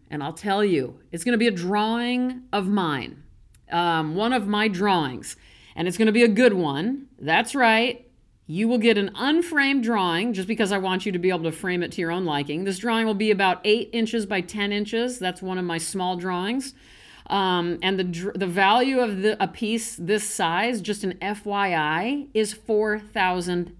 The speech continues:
dollars. So, one card that, that you can get in my shop is only five dollars. A set of four cards is sixteen dollars.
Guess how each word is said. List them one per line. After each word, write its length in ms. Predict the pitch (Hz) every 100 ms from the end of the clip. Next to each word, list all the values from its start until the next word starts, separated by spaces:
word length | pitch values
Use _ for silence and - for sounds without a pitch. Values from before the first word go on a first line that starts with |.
| 143
dollars. 540 | 147 147 139 - - -
So, 380 | - 240 156 - - - - _ - - - - - -
one 320 | 247 349 415
card 500 | 311 311 214 135 - _ - - - - -
that, 300 | 185 202 156 202
that 160 | 202
you 60 | 202
can 100 | 202
get 100 | 202
in 60 | 190
my 80 |
shop 260 | 180 208 185
is 120 | 190
only 180 | 208 220
five 280 | 220 254 247
dollars. 440 | 147 - - - -
A 60 | 208
set 200 | 277 262
of 80 |
four 200 | - 302
cards 260 | 339 311 226
is 140 | 220
sixteen 560 | - 285 285 - 247 226
dollars. 480 | 185 156 123 -